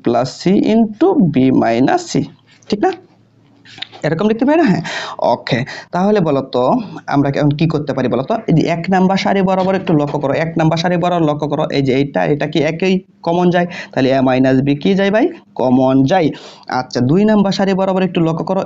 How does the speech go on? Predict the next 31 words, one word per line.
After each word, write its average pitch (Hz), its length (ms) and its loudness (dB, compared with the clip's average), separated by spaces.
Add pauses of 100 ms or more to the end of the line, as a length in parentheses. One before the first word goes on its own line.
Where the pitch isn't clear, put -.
(120)
এইটা 147 240 0
আর 165 100 0
এইটা 165 200 -2
কি 165 80 0 (100)
সেম? 185 260 2
তার 160 140 0
মানে 143 160 2
কি 135 140 2
b - 20 2 (180)
মাইনাস 131 380 2
c - 20 -16 (160)
কি 160 160 2
যায় 180 180 0
ভাই? 269 100 2 (420)
কমন 139 360 4 (140)
যায়। 190 160 2 (320)
তারপর 135 300 -4
নির্ণায়ক 135 380 2 (100)
টান 151 200 2
দাও, 127 180 2
কমন 135 260 2
নেওয়া 135 220 2
শেষ। 170 140 0 (480)
এখন 165 240 -2
দেখো 113 160 -2 (180)
তুমি 147 200 2
কি 147 140 -2
করছো। 135 240 -6 (540)
আচ্ছা, 139 160 -2
এটা 147 140 -2
তো 165 60 4